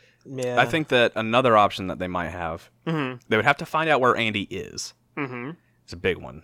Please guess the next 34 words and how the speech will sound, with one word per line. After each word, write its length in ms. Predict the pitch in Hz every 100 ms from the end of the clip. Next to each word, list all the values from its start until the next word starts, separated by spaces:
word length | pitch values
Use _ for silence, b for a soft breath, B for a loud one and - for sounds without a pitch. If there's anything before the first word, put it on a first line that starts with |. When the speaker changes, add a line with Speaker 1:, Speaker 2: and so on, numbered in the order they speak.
| _
Speaker 1:
Yes. 300 | 127 120 98
Speaker 2:
Um, 460 | 98 92 90 85 82 - _ _ _ _ - -
don't 120 | 127
know 80 | 127
how 100 | 131
they're 100 | 123
gonna 120 | 117
do 160 | 113 104
that, 280 | 104 101 - _ _
but 280 | 123 147 117
if 100 | 113
they 200 | 117 101 -
were 140 | 120 139
to 60 |
find 220 | - 127
out, 240 | 92 78 - _ -
Speaker 3:
Mm-hmm. 260 | 147 131 135 _
Speaker 2:
then 240 | 117 104
they 140 | 98 104
could 120 | 101
tie 200 | - 113
themselves 420 | 110 - 107 101
to, 140 | - 95
like, 200 | 92 87
<laughs> 80 | -
a 40 |
fucking 380 | - - - 104
rocket 440 | 101 101 - 80 - _ -
Speaker 3:
Yeah. 300 | 165 143 135 -
Speaker 2:
and, 380 | 196 92 92 - _ _ _
like, 360 | - 107 104 92
light 220 | 95 110 117
it 40 |
off, 380 | 101 92 -